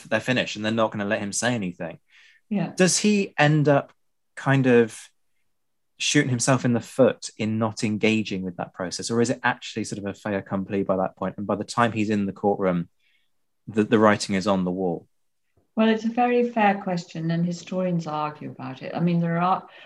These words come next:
Speaker 2: historians who think that he could have been acquitted, but I have to say, I can't see how that could happen. What would happen if he'd been acquitted? What, what's gonna happen to him then?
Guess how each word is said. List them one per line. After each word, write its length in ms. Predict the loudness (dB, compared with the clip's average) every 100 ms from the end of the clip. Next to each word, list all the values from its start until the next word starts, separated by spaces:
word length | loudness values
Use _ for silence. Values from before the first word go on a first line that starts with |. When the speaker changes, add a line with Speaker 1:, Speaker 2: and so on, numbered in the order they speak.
| -20 _ _
Speaker 2:
historians 560 | -16 -6 2 4 4 0
who 100 | -4
think 240 | -4 -6
that 100 | -6
he 120 | -4
could 220 | -4 -6 -10
have 80 |
been 140 | -10 -14
acquitted, 480 | -10 -10 -10 -10 -6
but 120 | -2
I 140 | 0
have 180 | -2 -6
to 100 | -10
say, 160 | -6 -4
I 120 | -4
can't 320 | -6 -8 -8
see 140 | -10
how 180 | -8 -6
that 240 | -6 -10 -12
could 140 | -10
happen. 500 | -6 -6 -6 -10 -12 _ _ _ _ _
What 160 | 0 0
would 120 | 0
happen 340 | -2 -2 -2
if 120 | -4
he'd 160 | -4 -6
been 160 | -4 -4
acquitted? 440 | -4 -8 -8 -10
What, 160 | -10 -8
what's 260 | -8 -8
gonna 200 | -8 -6
happen 220 | -6 -6 -8
to 100 | -6
him 220 | -6 -4
then? 360 | -4 -4 -10